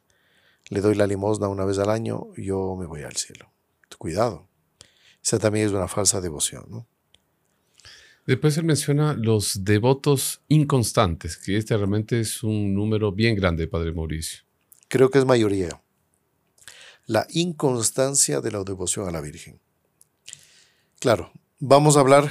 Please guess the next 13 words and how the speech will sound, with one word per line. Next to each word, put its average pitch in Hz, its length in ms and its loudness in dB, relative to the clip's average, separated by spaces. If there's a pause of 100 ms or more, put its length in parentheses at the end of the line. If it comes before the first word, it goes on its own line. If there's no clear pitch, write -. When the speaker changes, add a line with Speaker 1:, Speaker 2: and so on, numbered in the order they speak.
(120)
Speaker 1:
vamos 127 220 6
a 127 80 6
poner 123 220 0
el 117 120 -2
dedo 120 180 4
en 113 80 2
la 104 60 2
llaga 95 280 0
ahorita. 73 400 -10 (480)
Vamos 95 340 -6
a 78 440 -6 (200)
hablar 110 340 2
de, 107 240 -2